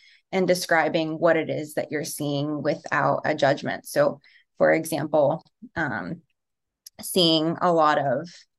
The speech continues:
windows or seeing a lot of,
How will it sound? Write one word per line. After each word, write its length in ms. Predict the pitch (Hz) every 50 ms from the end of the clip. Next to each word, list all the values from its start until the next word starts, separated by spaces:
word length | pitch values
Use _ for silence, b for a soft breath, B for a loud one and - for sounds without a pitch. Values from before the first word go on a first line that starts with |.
| _ _ _ _ _ _ _ _ _ _ -
windows 640 | 208 196 190 180 175 165 156 143 135 139 139 139 156
or 280 | 151 143 147 147 147 139 -
seeing 360 | - - - 180 170 165 165
a 60 | 160
lot 260 | 151 151 147 143 147 147
of, 320 | 151 143 - 160 160